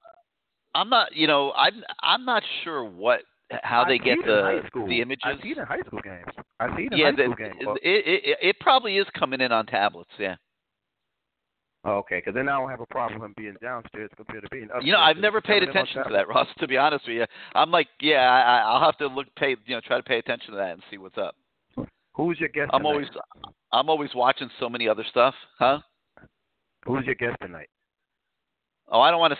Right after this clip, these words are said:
Speaker 1: say un-, until he shows up. <laughs> because
Speaker 2: All right, man.
Speaker 1: <laughs> he's out playing, he's out playing tennis right now. So I'm, I'm hoping he sh-, you know, he's supposed to, he's supposed to come on with us in a, in about an hour or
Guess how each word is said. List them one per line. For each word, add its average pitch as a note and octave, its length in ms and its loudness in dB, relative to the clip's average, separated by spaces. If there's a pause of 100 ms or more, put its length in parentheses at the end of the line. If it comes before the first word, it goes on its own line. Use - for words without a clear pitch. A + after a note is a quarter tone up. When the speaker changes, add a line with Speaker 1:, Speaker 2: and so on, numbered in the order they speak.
Speaker 1:
say D3 200 4
un-, A#2+ 180 -12
until A#2+ 400 -8
he B2 160 -6
shows A2 240 -2
up. A2 220 2 (400)
<laughs> - 160 -10 (320)
because F3+ 380 4
Speaker 2:
All D3+ 160 -4
right, - 200 -6 (300)
man. F3 80 0 (140)
Speaker 1:
<laughs> - 160 -20
he's F3+ 160 0
out F3 200 6
playing, E3 260 2 (200)
he's F3+ 160 -4
out F#3 160 4
playing F3+ 260 0
tennis D#3 400 0
right G#2 180 -2
now. F#2 300 -4
So A2+ 80 -2
I'm, G#2+ 200 0
I'm A#2 160 0
hoping D3+ 360 0
he A#2+ 100 -8
sh-, - 140 -16
you A#2 380 -4
know, A2 100 -4
he's A2 120 -12
supposed C3+ 240 -10
to, B2 60 -8
he's - 500 -16
supposed F3+ 220 -4
to - 60 -14
come E3 200 0
on D3 220 6
with A#2 100 -4
us A#2+ 180 -4
in B2 100 -8
a, G2+ 260 -12
in A2 80 -8
about G#2 200 0
an G#2 100 -2
hour G#2 260 2
or F#2+ 100 -12